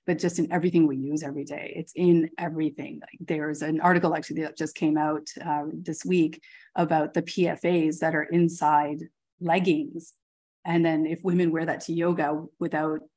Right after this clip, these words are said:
underwear on, that is right up against, um, mucosal membrane, and they're absorbing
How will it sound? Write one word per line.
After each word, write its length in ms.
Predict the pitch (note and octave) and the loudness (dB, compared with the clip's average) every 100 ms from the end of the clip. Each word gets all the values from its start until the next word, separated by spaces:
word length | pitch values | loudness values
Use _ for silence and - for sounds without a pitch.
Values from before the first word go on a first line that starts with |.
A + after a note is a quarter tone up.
| _ | _
underwear 540 | G3+ A#3 G3+ D3+ D#3 | 2 2 2 -2 -4
on, 420 | - C#3+ D3+ E3+ E3+ | -4 -4 -2 -2 2
that 320 | E3 D3 - | 0 0 -4
is 180 | F3 D#3+ | -6 -6
right 300 | F3+ G3 G3 | -2 2 2
up 120 | F3+ | 2
against, 640 | E3 D#3 E3 D3 D3+ - - | -2 0 0 0 -4 -10 -8
um, 240 | E3 D#3 D3+ | -4 -2 -2
mucosal 400 | D3+ F3 D#3+ D#3 | -2 -4 -2 0
membrane, 400 | D#3 D#3+ C#3+ D3+ | 2 0 -2 -2
and 80 | D3+ | -2
they're 140 | D#3 | -2
absorbing 840 | D#3 D#3+ D#3 D#3+ D#3+ D3 C3+ - | -6 -4 -2 -2 -2 -4 -8 -12